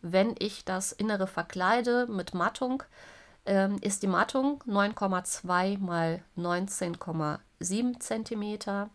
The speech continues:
und das Papier in Weiß, was ich jetzt zugeschnitten habe, ist etwas kleiner. acht Komma acht mal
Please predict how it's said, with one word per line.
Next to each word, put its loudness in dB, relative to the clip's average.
und -2
das 0
Papier 0
in 2
Weiß, 2
was -4
ich -8
jetzt -6
zugeschnitten -4
habe, 0
ist -4
etwas -4
kleiner. 0
acht 4
Komma 0
acht -6
mal -2